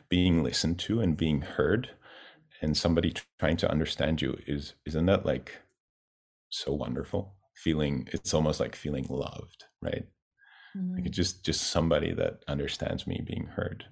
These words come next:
Speaker 1: And going back to fear, I think that fear is there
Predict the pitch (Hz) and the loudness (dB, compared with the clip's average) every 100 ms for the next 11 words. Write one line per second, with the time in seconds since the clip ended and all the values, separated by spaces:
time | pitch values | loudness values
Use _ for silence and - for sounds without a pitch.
0 | _ _ _ _ _ - - - - _ | _ _ _ _ _ -20 -20 -20 -20 _
1 | _ - 90 95 101 92 - 95 - - | _ 0 6 8 10 8 6 -6 -6 -4
2 | - 123 85 71 78 76 - _ _ - | 2 6 6 4 2 -4 -14 _ _ 0
3 | 82 - - 120 131 90 80 - - - | 0 2 2 4 2 2 2 0 -8 -16
4 | - - 170 180 208 - - - _ - | -4 2 2 4 2 0 -4 -20 _ 2
5 | 92 92 - 107 120 | 2 2 -4 2 4